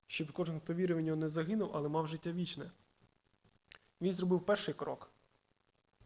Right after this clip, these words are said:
Безпідставно. Ніякої підстави на це не було. І ми для цього нічого не зробили. І не заслуговували на прощення. Але Він це зробив.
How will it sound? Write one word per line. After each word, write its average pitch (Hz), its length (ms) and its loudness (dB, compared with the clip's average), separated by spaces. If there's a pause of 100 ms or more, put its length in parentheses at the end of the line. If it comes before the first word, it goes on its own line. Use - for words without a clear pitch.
(480)
Безпідставно. 175 840 -2 (280)
Ніякої 175 320 -4
підстави - 440 -6
на 143 80 -8
це - 160 -14
не 143 100 -12
було. 143 260 -10 (1000)
І 165 80 -4
ми 190 140 2
для 175 100 2
цього 175 200 0
нічого 175 320 -2
не 143 80 -2
зробили. 139 500 -8 (960)
І - 60 -4
не 170 100 4
заслуговували 175 800 2
на 147 440 2 (200)
прощення. 143 540 0 (800)
Але 151 180 2
Він 190 140 2
це 180 140 0
зробив. 160 440 0